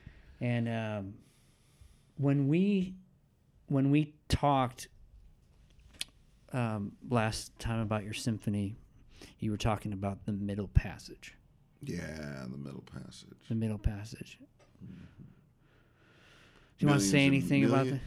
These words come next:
Speaker 1: the
Speaker 2: millions and millions and millions of Africans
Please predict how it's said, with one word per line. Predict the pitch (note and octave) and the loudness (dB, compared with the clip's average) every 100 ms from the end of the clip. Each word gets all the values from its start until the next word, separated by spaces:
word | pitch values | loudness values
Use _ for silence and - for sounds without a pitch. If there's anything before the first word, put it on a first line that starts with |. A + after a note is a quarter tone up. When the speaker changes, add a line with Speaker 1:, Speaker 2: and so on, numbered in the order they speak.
| - - | -10 -4
Speaker 1:
the | |
Speaker 2:
millions | G2+ A#2+ C3 C#3+ C3+ A#2+ | 0 2 2 0 -4 -4
and | - F#2+ F#2 | 0 2 2
millions | G#2+ A2+ A#2 - - | 2 0 -4 -6 -6
and | F#2 F#2 F#2 | -4 0 0
millions | F#2+ G2 G#2 G2 E2+ D2+ - - - | 2 0 0 -2 -4 -8 -10 -10 -6
of | E2+ D#2 D#2 D2 _ _ - - - - - - - - - - - _ _ - _ _ _ _ - | -4 -4 -6 -10 _ _ -14 -14 -16 -14 -14 -14 -20 -20 -20 -20 -20 _ _ -20 _ _ _ _ -4
Africans | F#2 F#2+ - E2 - D2 B1 A1 - | -2 0 -4 -12 -12 -12 -12 -12 -14